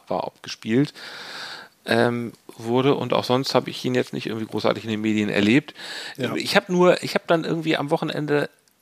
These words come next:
Speaker 1: äh, etwas gemacht, was man nicht tun sollte und was ich sonst auch nicht mache, nämlich Bild Online gelesen. Und da habe ich irgendwie einen Bericht gesehen, ähm,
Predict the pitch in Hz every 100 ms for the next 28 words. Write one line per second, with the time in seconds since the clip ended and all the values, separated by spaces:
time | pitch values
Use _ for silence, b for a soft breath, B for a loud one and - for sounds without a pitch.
0 | _ - 127 131 127 131 123 127 127 B
1 | B _ - 143 131 - 127 131 - 123
2 | 127 127 123 - 156 160 117 123 135 139
3 | 117 123 123 - 113 113 135 123 110 113
4 | - 120 - 127 135 98 95 95 92 92
5 | 90 113 180 _ B B B B B B
6 | B B - 113 120 143 151 165 139 139
7 | 139 139 - 127 127 - - 131 110 -
8 | - - 131 135 156 175 180 180 139 143
9 | 139 143 139 139 147